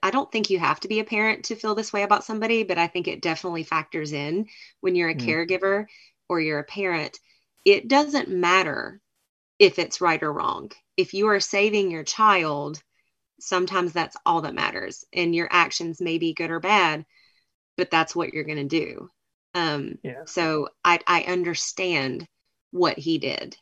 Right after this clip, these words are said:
Speaker 1: because it didn't matter to him if everyone else survived.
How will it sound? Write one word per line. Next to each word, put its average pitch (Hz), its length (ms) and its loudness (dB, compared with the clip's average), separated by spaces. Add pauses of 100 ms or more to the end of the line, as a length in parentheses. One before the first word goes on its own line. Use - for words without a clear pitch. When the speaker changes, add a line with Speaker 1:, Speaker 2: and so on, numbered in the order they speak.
(120)
Speaker 1:
because 175 380 0
it 190 120 4
didn't 196 300 0
matter 175 300 2
to 180 160 -6
him 156 200 -6
if 147 140 -8
everyone 156 380 -4
else 147 180 -4
survived. 143 480 -4